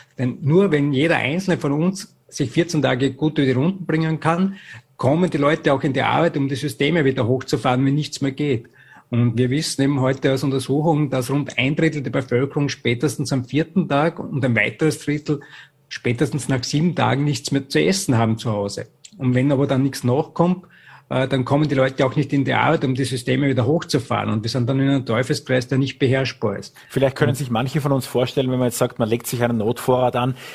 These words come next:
Speaker 2: wie dann gegebenenfalls Familienmitglieder oder Arbeitskolleginnen und Kollegen auf einen blicken. Was wäre jetzt Ihre tatsächliche Empfehlung, äh,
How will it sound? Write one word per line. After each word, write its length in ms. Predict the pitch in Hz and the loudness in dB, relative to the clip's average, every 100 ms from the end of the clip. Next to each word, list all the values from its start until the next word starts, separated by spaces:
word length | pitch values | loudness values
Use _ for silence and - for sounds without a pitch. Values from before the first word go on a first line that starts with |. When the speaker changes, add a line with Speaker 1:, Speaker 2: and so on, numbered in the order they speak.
| - | -8
Speaker 2:
wie 100 | 123 | 0
dann 140 | 127 | 0
gegebenenfalls 560 | 117 110 127 123 123 120 | 0 -2 -2 2 2 0
Familienmitglieder 800 | 123 120 135 135 131 131 131 123 | 0 2 2 0 0 0 2 2
oder 120 | 113 | 2
Arbeitskolleginnen 760 | 107 143 - - 117 120 120 117 | 2 2 0 -2 0 2 0 0
und 60 | |
Kollegen 360 | - 110 110 117 | -2 0 0 0
auf 180 | 95 113 | -2 0
einen 220 | 117 113 | -2 0
blicken. 400 | 120 127 151 139 - - | -2 -2 -4 -4 -8 -6
Was 260 | 131 135 - | -2 -2 2
wäre 220 | 123 160 | 2 4
jetzt 240 | 160 156 | 2 -2
Ihre 400 | 139 156 156 160 151 - - | -2 0 2 2 -2 -12 -4
tatsächliche 640 | 127 123 127 156 135 143 | 0 0 0 -2 0 2
Empfehlung, 640 | 127 - - 139 156 156 151 | 0 -2 0 2 2 0 0
äh, 500 | 135 131 135 120 | 2 4 2 0